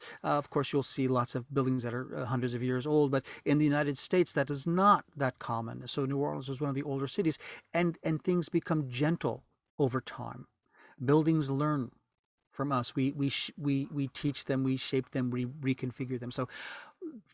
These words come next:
the biggest teacher for me was New Orleans itself, having grown up there. Another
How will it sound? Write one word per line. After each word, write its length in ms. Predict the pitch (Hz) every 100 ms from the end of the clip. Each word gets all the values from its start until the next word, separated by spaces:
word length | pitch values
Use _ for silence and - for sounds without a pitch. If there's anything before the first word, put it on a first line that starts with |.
| _
the 100 | 156
biggest 680 | 127 165 262 277 233 - -
teacher 300 | - 190 190
for 160 | - 170
me 220 | 185 180
was 340 | 147 156 139
New 160 | 147 143
Orleans 380 | 147 147 139 135
itself, 680 | 131 - 143 123 - - - _
having 300 | 139 131 131
grown 280 | 123 131 131
up 200 | 131 - -
there. 320 | 123 135 147 _ _ _ - - - - -
Another 680 | 156 185 269 302 277 269